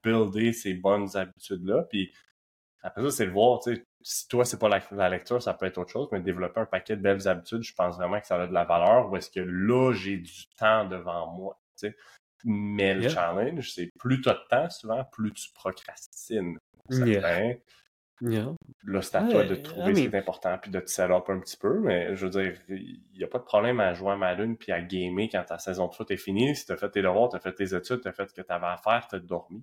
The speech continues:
Speaker 1: ben, man, enjoy
Speaker 2: Exact.
Speaker 1: your life.
Speaker 2: Mais je veux dire, yeah. Euh,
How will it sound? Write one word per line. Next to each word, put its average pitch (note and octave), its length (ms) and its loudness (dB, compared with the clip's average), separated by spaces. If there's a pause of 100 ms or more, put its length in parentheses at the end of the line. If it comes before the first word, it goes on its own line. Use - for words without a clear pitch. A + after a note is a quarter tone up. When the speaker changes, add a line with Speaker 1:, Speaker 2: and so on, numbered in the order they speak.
(120)
Speaker 1:
ben, - 80 -12 (200)
man, F#2+ 200 -10 (360)
enjoy G#2 240 0
Speaker 2:
Exact. F#3+ 220 2
Speaker 1:
your F#2 80 6
life. G2 120 0
Speaker 2:
Mais G2 80 0
je F#2+ 60 -2
veux F#2 440 -6 (460)
dire, C3 160 4
yeah. C3 120 0 (480)
Euh, A#2 180 -2